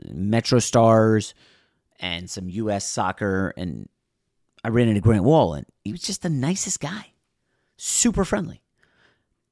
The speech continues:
He moved from S I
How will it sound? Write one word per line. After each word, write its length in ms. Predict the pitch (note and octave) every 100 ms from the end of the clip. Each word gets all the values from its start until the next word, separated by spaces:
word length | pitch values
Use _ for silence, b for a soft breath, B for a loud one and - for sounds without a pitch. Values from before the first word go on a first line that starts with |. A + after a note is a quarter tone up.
| _ _ _ _ _ _ _ _
He 240 | - E3+
moved 320 | D3+ C3+ C3+ -
from 160 | G2
S 240 | B1 - -
I 580 | D#3+ D3+ D3+ D3 C#3